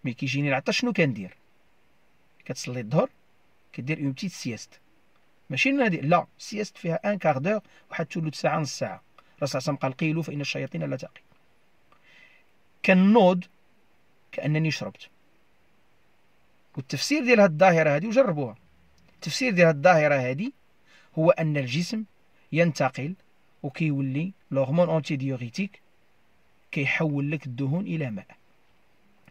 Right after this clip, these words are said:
باش نزولوا هاد الأسطورة هادي. خا؟ فهذا الماء الحر والماء المرتبط. في رمضان باش هاد الهرمون يشتغل معنا كاينه شروط اللي خصنا نحترموها، واخا؟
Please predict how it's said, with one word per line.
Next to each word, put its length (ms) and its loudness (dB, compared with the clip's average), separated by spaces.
باش 180 -2
نزولوا 440 -2
هاد 300 0
الأسطورة 520 -2
هادي. 240 -8
خا؟ 240 2
فهذا 360 2
الماء 280 4
الحر 360 2
والماء 440 0
المرتبط. 540 -6
في 160 2
رمضان 500 4
باش 560 4
هاد 160 2
الهرمون 400 4
يشتغل 380 0
معنا 240 0
كاينه 300 4
شروط 480 2
اللي 120 -2
خصنا 340 2
نحترموها، 580 0
واخا؟ 180 -12